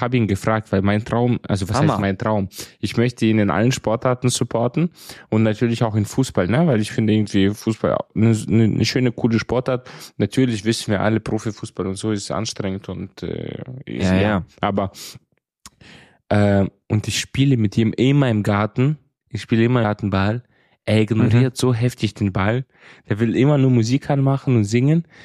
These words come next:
Speaker 1: Und dann, also tanzen, singen, ne, so. Und dann hab
Speaker 2: Ja.
Speaker 1: ich ihn gestern gefragt,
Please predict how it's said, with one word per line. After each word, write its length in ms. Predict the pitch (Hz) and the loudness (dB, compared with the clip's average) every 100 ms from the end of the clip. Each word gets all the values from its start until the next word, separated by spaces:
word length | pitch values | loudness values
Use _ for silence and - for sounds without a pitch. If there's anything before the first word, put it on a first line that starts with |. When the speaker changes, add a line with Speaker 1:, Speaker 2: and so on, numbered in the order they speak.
| - - - | -20 -20 -8
Speaker 1:
Und 200 | - 113 110 | 0 2 2
dann, 420 | 117 113 139 151 _ | 2 4 2 0 _
also 240 | - 104 95 | -4 -4 -2
tanzen, 380 | - 123 127 110 | -2 -2 0 0
singen, 300 | 123 156 123 | 2 2 2
ne, 200 | 147 180 | 2 2
so. 220 | 135 151 - - - - - | 0 -2 -6 -20 -20 -14 0
Und 180 | 117 113 | 2 4
dann 260 | 117 123 - - | 4 0 -4 -12
hab 160 | - 127 | -4 -2
Speaker 2:
Ja. 100 | 120 | 0
Speaker 1:
ich 80 | 107 | -2
ihn 60 | |
gestern 320 | 117 135 - 131 | -2 0 0 2
gefragt, 560 | 110 120 127 - - | 2 0 0 -4 -18